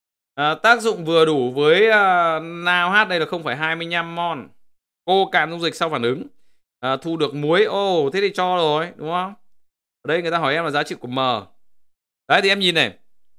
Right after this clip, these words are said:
Glycine và ALA ấy, cả hai đồng chí này ấy đều có, chỉ có một nhóm C O H thôi. Do đó khi phản ứng với nao H này này,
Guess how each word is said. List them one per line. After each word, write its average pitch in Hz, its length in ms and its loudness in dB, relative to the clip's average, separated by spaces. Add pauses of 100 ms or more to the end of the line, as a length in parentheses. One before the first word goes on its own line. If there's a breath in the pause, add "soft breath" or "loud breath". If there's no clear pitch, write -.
(180)
Glycine 180 640 2
và 151 100 0
ALA 175 540 2
ấy, 190 100 -4
cả 113 180 -12
hai 156 200 -2
đồng 135 140 -2
chí 147 120 -6
này 139 300 0
ấy 151 100 -2
đều 131 220 -2
có, 135 280 -4
chỉ 123 140 -8
có 117 160 -6
một 156 320 -4
nhóm 135 200 -6
C 175 120 -12
O 175 140 -6
H 190 60 -2 (120)
thôi. 151 160 -8 (680)
Do 165 80 -6
đó 175 140 4
khi 196 200 -4
phản 127 160 -4
ứng 156 140 -8
với 185 80 -6
nao 185 260 -2
H 220 180 0
này 185 80 -4
này, 123 200 -4